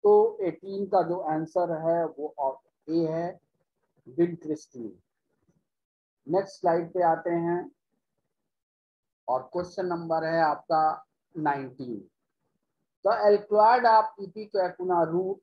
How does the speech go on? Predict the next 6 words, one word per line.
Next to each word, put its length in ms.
have 220
effect 460
expectorant, 920
painkiller, 840
amibicide 920
या 580